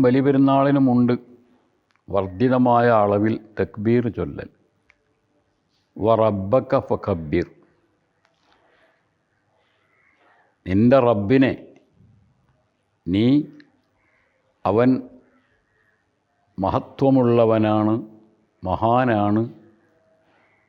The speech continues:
എന്നുള്ള ഒരു വിഷയം നീ ഉണ്ടാക്കിയെടുക്കുക,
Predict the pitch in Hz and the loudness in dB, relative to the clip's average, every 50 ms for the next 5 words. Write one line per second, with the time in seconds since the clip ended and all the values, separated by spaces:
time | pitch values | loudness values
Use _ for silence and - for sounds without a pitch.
0 | _ _ _ _ _ - 92 98 107 120 123 131 120 113 113 117 123 123 - - | _ _ _ _ _ -6 -2 0 0 2 2 2 2 2 0 0 -2 -2 -6 -12
1 | - _ _ _ _ _ _ _ _ _ _ _ _ _ _ _ _ _ _ _ | -20 _ _ _ _ _ _ _ _ _ _ _ _ _ _ _ _ _ _ _
2 | - 90 92 107 110 101 92 85 - - 104 101 107 120 127 147 - - _ _ | -6 -4 -4 -2 -2 -2 -4 -4 -4 -2 -2 0 0 -2 -4 -6 -12 -18 _ _
3 | _ _ _ _ _ _ _ _ _ _ _ _ _ _ _ _ _ _ _ _ | _ _ _ _ _ _ _ _ _ _ _ _ _ _ _ _ _ _ _ _
4 | - 80 90 98 110 120 131 143 151 - - - _ _ _ _ _ _ _ _ | -8 -4 -2 0 0 2 0 0 -2 -6 -12 -20 _ _ _ _ _ _ _ _
5 | _ _ _ _ _ _ _ _ _ _ _ _ _ _ _ _ _ _ _ _ | _ _ _ _ _ _ _ _ _ _ _ _ _ _ _ _ _ _ _ _
6 | _ _ _ _ _ - 92 95 107 123 127 143 151 143 147 - 147 131 120 101 | _ _ _ _ _ -8 -4 0 2 2 4 4 4 2 2 2 0 2 2 0
7 | 107 - - - 78 71 | -2 -4 -6 -8 -12 -12